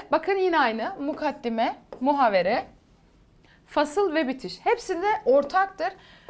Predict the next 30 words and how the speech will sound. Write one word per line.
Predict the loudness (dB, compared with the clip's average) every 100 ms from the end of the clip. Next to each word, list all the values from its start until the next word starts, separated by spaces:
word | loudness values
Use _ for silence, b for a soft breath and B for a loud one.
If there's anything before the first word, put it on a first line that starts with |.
| -6
Ee, | 0 2 2 2 0
dediğim | 2 2 2
gibi | 0 0 -2 B B
hani | -2 0
mesela | 0 0 0 2
burada | 2 2
ne, | 2 0
mesela | 0 0 0
mukaddimede | 0 0 0 0 0 0 0
ne |
olur? | -2 -6 b b b
Zurnacı | -4 4 4 4 0 0 -4 -6 -6
pi | -6
şeker | -4 -4 -2 0
havasını | 0 0 -2 -6 -6
çalar. | -2 0 0 -2 B
Öğretmenlik | -4 -2 -2 -2 -4 -2
alan | -2 -2 -2
bilgisinde | -4 -6 -6 -6 -4
çıktı | -6 -6 -2
diye | -2
hatırlıyorum. | -4 -6 -6 -4 -4 -4 B B B
İşte | -4 0 2
diyor | 2
ki | 0 -2
zurnacı | 0 0 0 -2
pi | -4
şeker | -2 2 2
havasını | 2 0 -6 -4
çalar. | 0 2 2